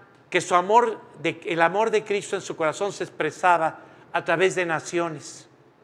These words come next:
a través de pueblos, que a veces tienes la oportunidad de observar por las circunstancias que tú quieras, su propio, eh, su propia ceguera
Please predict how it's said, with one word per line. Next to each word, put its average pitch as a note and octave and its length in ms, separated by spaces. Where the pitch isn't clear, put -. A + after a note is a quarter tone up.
a D#3 100
través F3 280
de F3+ 100
pueblos, F3+ 720
que F#3 80
a F3+ 40
veces A3 280
tienes A3 340
la G3 80
oportunidad E3 720
de F#3 60
observar D#3+ 600
por E3+ 140
las F3 140
circunstancias G3+ 720
que - 120
tú - 220
quieras, D3 380
su - 240
propio, G#3+ 520
eh, E3 360
su F#3 200
propia G#3 340
ceguera F3+ 680